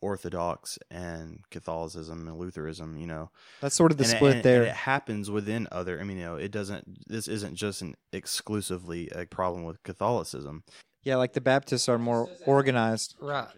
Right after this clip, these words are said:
Speaker 1: And it happens i-,
Speaker 2: than the
Speaker 1: in,
Speaker 2: evangelicals.
Speaker 1: in many others. It's just we haven't heard, nothing like this has come out.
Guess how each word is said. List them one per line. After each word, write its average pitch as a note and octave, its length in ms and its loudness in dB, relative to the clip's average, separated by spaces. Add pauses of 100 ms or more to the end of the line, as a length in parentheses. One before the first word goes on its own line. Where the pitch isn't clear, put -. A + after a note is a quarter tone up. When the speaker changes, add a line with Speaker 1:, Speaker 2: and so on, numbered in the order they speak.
(160)
Speaker 1:
And F2 320 -10
it F#2 60 -12
happens F2 480 -10 (100)
i-, E2 200 -12 (100)
Speaker 2:
than B2+ 100 -2
the B2+ 60 0
Speaker 1:
in, B2 60 0
Speaker 2:
evangelicals. A2+ 600 -2
Speaker 1:
in F#2+ 60 -8
many F#2 200 -6
others. F#2 460 -8
It's F2+ 140 -10
just E2+ 180 -10
we F2+ 120 -8
haven't D#2+ 260 -10
heard, F#2+ 340 -4 (400)
nothing A#2 400 0
like F#2+ 200 -2
this F#2 180 -4
has D#2 100 -10
come F#2+ 260 -8
out. F2 280 -4